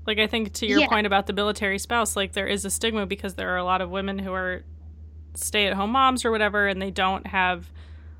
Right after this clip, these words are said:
Speaker 1: a life independent of the military, which is fine. Like, that's a, that's a fine choice to make. But you, you know, as we've discussed, like, had a whole life outside of Andrew and outside of the military that you're slowly moving towards something else.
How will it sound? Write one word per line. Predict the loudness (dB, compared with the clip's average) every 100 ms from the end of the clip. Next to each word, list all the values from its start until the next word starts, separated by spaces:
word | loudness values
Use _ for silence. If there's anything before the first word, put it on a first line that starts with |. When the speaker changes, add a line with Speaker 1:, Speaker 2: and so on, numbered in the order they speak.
| -6
Speaker 1:
a | 0
life | 4 4 2 -2
independent | -4 -2 -2 -2 -4
of | -6 -6
the |
military, | -4 -2 -2 -2 -2
which | -2 -4
is | -6 0
fine. | 4 4 4
Like, | -2
that's | -4 -4 -4
a, | -4 -6 -14 -16 -4
that's | -4 -2
a |
fine | 0 0 2
choice | -2 -2
to | -2
make. | -2
But | -2
you, | 0 0 -2 -6 -16 -16 -10
you | -4
know, | -2
as | 0 0
we've | -2 -4
discussed, | -6 4 4 4
like, | 0
had | 2 0
a |
whole | 0 -2
life | -2 -2 -2
outside | -4 -4 -2 -4 -2
of | -2 -4 -10
Andrew | -6 -6 -4 -6
and | -6
outside | -6 -4 -4
of | -4
the |
military | -4 -4 -2 -4 -6 -8 -10 -12 -18 -20 -18 -20 -20 -16 -4
that | 0 0 -2 -6 -14
you're | -6 -4
slowly | -4 -2 0 0
moving | -2 -4 -4 -6 -8
towards | -10 -6 -4 -2 -6 -8 -8 -8
something | -6 -6 -4 -2
else. | -4 -6 -8 -10